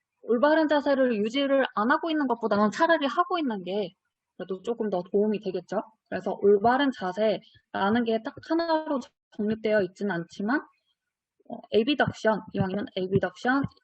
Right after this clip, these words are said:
완전히 익스터널 로테이션, 그리고 플렉션 하고 있는 상태가 낫다라고 얘기를 했었고, 이런 자세가 어깨의 탈구랑 그리고 구축을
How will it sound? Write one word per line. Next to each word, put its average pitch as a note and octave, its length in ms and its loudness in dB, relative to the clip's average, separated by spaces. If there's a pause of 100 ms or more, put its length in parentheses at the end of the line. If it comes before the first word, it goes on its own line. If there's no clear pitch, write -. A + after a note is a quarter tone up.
(180)
완전히 F#3+ 400 -4
익스터널 C4 600 0
로테이션, G#3 720 -2 (220)
그리고 A#3 340 -4 (120)
플렉션 D4 640 -2
하고 A3 300 -2
있는 G3+ 320 -2
상태가 G#3 640 -4 (200)
낫다라고 G3 580 -2
얘기를 F#3 260 -6
했었고, A3+ 600 -2 (500)
이런 A#3 240 2
자세가 G3+ 560 -2 (300)
어깨의 A3+ 720 -2 (420)
탈구랑 D4+ 600 0 (180)
그리고 G3 300 -4 (100)
구축을 - 1120 -6